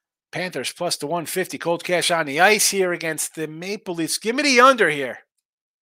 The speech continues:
Give me an under in a desperation game. I'm going under the six and a half on the ice. All right. Detroit Lenny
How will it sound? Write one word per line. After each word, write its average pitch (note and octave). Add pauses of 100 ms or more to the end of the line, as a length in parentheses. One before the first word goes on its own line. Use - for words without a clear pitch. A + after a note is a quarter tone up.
(140)
Give F3+
me G#3+
an G#3
under F3+ (640)
in C#3
a C#3
desperation C3+
game. G2 (200)
I'm B2+
going A#2+
under C3+
the -
six -
and -
a -
half - (1500)
on A#2+
the A2
ice. - (1120)
All F#3
right. F3 (2000)
Detroit C4
Lenny A3